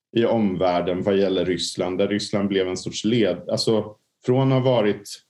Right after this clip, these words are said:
en, det här postsovjetiska landet som man inte riktigt visste vad man hade och som gick mot ett auktoritärt håll, så blev man plötsligt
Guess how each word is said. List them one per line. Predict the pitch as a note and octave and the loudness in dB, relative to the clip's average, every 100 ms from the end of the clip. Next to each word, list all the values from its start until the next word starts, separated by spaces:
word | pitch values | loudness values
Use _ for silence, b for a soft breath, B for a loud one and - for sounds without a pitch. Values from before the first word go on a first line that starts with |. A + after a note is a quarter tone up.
| _ _ _ _ _ _ _ - | _ _ _ _ _ _ _ -6
en, | G#2+ A2 G2+ | -2 -2 0
det | |
här | A2 G#2 | 0 0
postsovjetiska | - B2 - A2 G#2+ B2 B2+ B2 A2+ | 0 -2 -2 -2 0 0 0 -2 0
landet | G#2 G2+ G2 | 2 2 -2
som | - G2+ | -2 0
man | G2+ | 0
inte | F#2+ F#2+ | 0 -2
riktigt | G2+ - - | -4 -10 -4
visste | A2 A2 - | -4 -2 -4
vad | F#2 | -2
man | F#2 F#2 | -2 -4
hade | A2 A2+ F#2+ G#2 C#3+ C#3+ | -2 -2 -4 -2 0 2
och | - A#2 | 0 -2
som | A2+ A2+ | 0 0
gick | G#2 G2+ - | 0 -2 -2
mot | G#2 - | -2 0
ett | F#2+ | -2
auktoritärt | - G#2 G#2 G2 G2+ G2 F2+ - | 0 -2 0 -2 -2 -4 -4 -4
håll, | F#2 F2 | -2 -2
så | - G2 | -4 -2
blev | A#2 G#2 | 0 0
man | G2+ | -2
plötsligt | B2+ B2+ - - - F#2 | -2 -2 -4 -14 -2 -2